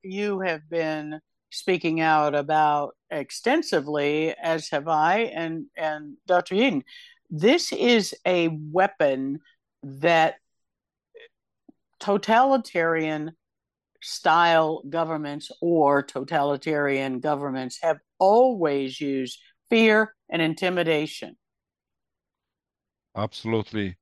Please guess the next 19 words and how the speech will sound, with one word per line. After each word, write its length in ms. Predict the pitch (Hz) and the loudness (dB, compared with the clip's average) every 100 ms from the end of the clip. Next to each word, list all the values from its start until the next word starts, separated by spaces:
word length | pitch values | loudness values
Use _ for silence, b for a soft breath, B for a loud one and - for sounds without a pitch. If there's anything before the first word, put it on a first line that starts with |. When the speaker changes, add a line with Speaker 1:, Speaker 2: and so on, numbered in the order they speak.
| _ | _
Speaker 2:
Fear 320 | - 143 151 | -2 0 2
is 220 | 135 101 | 0 0
the 100 | 104 | -2
most 400 | 113 135 139 - | 0 0 -2 -4
important 720 | 107 - 123 117 117 98 90 - _ b b b b b - | -10 -6 -4 -4 -6 -8 -8 -18 _ b b b b b -6
emotion 720 | 101 104 110 - - 82 92 _ _ _ _ _ - 98 90 92 104 | -2 0 0 -4 -8 -12 -16 _ _ _ _ _ -20 -16 -16 -16 -10
because, 760 | 101 - - 127 131 113 - | -10 -8 -4 -2 -2 -4 -6
uh, 480 | 107 101 101 101 98 - _ _ | -4 -2 -2 -4 -8 -12 _ _
there, 640 | 90 92 127 135 123 73 62 _ _ _ - | -12 -2 2 4 2 -4 -14 _ _ _ -12
if 320 | 113 104 - | -10 -10 -8
you 160 | 101 101 | -4 0
are 220 | 104 98 | 0 -2
in 200 | - 110 | -4 -6
fear, 640 | 101 - - 120 101 131 135 _ _ _ _ _ _ _ _ | -6 -10 -4 0 2 0 -4 _ _ _ _ _ _ _ _
your 560 | - 104 127 139 131 - _ _ _ - - | -8 -2 0 2 0 -4 _ _ _ -20 -10
I 160 | 123 135 | -2 -2
Q 460 | - - 135 110 95 | -2 -6 -4 -4 -8
is 280 | 98 87 | -12 -10
lowering 640 | 98 107 104 90 87 85 92 | -4 0 0 -2 -4 -8 -12